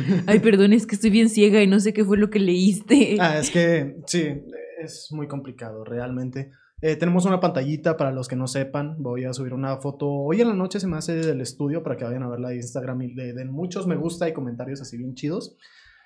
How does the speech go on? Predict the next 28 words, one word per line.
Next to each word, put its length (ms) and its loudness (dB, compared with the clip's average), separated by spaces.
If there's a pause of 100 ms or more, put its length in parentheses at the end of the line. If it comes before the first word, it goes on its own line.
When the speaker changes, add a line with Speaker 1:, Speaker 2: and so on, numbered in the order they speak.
(120)
Speaker 2:
Eh, 380 -8
yo 160 -6
sé, 300 0
esto 220 -6
es 80 -8
un 100 -6
estudio 240 -4
amateur, 460 -2 (300)
pero 480 -6
hacemos 560 -8
lo 100 -12
que 100 -16
podemos. 340 -16 (680)
Bueno, 340 4 (580)
regresando 500 4
al 120 0
tema, 420 -2 (280)
eh, 440 -4 (680)
la 180 2
parte 320 2
esa 180 0
de 60 4
las 180 0
armas 280 -2
nucleares 600 -6
también 340 -2
es 120 -4
cierto, 500 -2